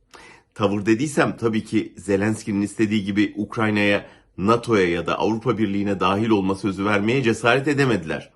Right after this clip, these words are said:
Ama Rusya'ya karşı direnen Ukrayna'ya silah yığmaya başladılar. Eğer barış görüşmeleri bir çözüme varmaz, Ukrayna'da teslim olmazsa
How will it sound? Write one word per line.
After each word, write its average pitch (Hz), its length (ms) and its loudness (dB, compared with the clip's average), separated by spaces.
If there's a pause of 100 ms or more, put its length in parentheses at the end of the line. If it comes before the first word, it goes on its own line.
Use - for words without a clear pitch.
(480)
Ama 85 320 -4 (360)
Rusya'ya 131 440 4
karşı 87 360 -6
direnen 92 340 -2
Ukrayna'ya 110 760 -2 (400)
silah 90 420 -4
yığmaya 85 340 -2
başladılar. 85 640 -8 (2000)
Eğer 160 560 2
barış 107 300 2
görüşmeleri 131 680 4
bir - 260 -8
çözüme 107 460 -2
varmaz, 104 540 0 (440)
Ukrayna'da 131 640 0
teslim 104 380 -4
olmazsa 101 720 -2